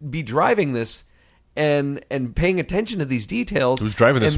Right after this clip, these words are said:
Speaker 1: making
Speaker 2: spider?
Speaker 1: sure that this is coming together right.
Speaker 2: <laughs> Yeah.
Speaker 1: Who's driving the spider? And, uh, and yeah, Barry Sonnenfeld, like, fucking failed epically with this.
Speaker 2: Yeah, and he kinda showed his hand after this and Men in Black Two, which is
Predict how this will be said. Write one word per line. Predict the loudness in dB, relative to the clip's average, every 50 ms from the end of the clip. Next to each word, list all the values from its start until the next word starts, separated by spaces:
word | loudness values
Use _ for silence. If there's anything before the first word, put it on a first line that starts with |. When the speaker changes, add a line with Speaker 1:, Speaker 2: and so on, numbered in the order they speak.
| 4
Speaker 1:
making | 4 4
Speaker 2:
spider? | 4 0 -2
Speaker 1:
sure | 0 2 2 2
that | 2 2 0
this | -2 -4 -4
is | -4 -8
coming | -4 -4 -2 -2 -2 -4
together | -4 -8 -10 -6 -6 -2 0 2 2
right. | 4 2 2
Speaker 2:
<laughs> | 2
Yeah. | 0 -2 -2 -4 -8 -8
Speaker 1:
Who's | -6 -4 -4 -4
driving | -6 -4 -4 -4 -4 -4 -6 -10 -10
the | -10 -10
spider? | -12 -8 -6 -6 -4 -4 -6 -10 -18 -20 -20 -20 -20 -20 -20 -20 0 4
And, | 6 6 6 8
uh, | 8 8 8 8 6 2 0 0
and | 0 2
yeah, | 4 4 4 4 2 0 -2 -6 _ -20 _ -6 _
Barry | 4 4 4 4
Sonnenfeld, | 2 2 2 0 2 2 2 0 2 2 2 2 2 0 0
like, | 0 0 0
fucking | -2 -2 -2 -2 0 -2 -2 -2
failed | -6 -2 2 4 4 4 4 2 0 -2 -2
epically | -2 0 2 2 0 0 -2 -4 -4
with | -4 -6 -8 -8
this. | -10 -10 -4 2
Speaker 2:
Yeah, | 4 4
and | 6 6
he | 4
kinda | 4 4 4 4 4
showed | 4 4 4 4
his | 4 4
hand | 4 4 4 6 6
after | 4 2 2 0 0
this | 2 2 2 0 0 -4
and | -6 -4 -2 -2 0 0
Men | 0 -2
in | -2 -2
Black | -2 -2 -2 -2 -4
Two, | -4 -2 0 0 2 2 0
which | -2 -2 -4 -4
is | -6 -6 -8